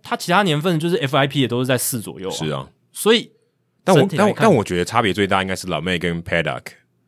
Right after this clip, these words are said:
Speaker 1: 受伤啊，这个，
Speaker 2: 对啊，
Speaker 1: 这个是完全是他们几乎没有出赛啊。
Speaker 2: 因为这个，这个真的就是他们管不了的，因为这两个我觉得是非常关键的拼图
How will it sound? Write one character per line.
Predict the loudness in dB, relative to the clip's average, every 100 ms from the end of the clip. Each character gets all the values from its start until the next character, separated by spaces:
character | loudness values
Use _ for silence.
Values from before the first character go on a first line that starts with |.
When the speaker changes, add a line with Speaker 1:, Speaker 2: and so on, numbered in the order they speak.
| _ _
Speaker 1:
受 | -2 0
伤 | 2 0
啊， | 0 -4
这 | 0
个， | 4
Speaker 2:
对 | 6 6
啊， | 4 2
Speaker 1:
这 |
个 | 2
是 | 4
完 | 4 2
全 | -2
是 |
他 | -2 -4
们 |
几 | -2
乎 | -2
没 | 4 6
有 | 6
出 | 4
赛 | 4
啊。 | 4
Speaker 2:
因 |
为 | 4
这 | 4
个， |
这 | 2
个 | 2
真 | 0
的 | 2
就 | 2
是 | 2 2 0 -4 -4
他 | 0
们 | 0
管 | 0 -2
不 | 0
了 | -2 -4 -8
的， | -8
因 | 0
为 | 4
这 | 6
两 | 6
个 | 4
我 |
觉 | 0
得 | -2
是 | -2 -4 -10 _
非 | -2 0
常 | 2
关 | 0 0
键 | -2
的 |
拼 | -4 -8
图 | -10